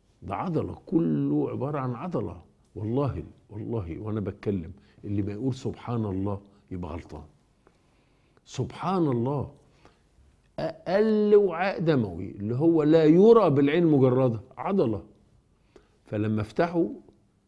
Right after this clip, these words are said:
تقوم العضلة تنقبض. تنقبض يعني الدم ما ينزلش. أول حاجة تحصل انقباض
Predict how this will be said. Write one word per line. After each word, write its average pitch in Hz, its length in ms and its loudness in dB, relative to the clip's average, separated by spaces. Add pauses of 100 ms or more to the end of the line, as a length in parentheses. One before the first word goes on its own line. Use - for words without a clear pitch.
(120)
تقوم 107 180 -6
العضلة 104 420 -4
تنقبض. 90 520 -12 (1160)
تنقبض 160 600 0 (120)
يعني 110 260 -6
الدم 98 200 -2
ما 87 160 -6
ينزلش. - 580 -18 (480)
أول 127 240 -2
حاجة 85 200 -12
تحصل - 360 -20 (2000)
انقباض 120 880 0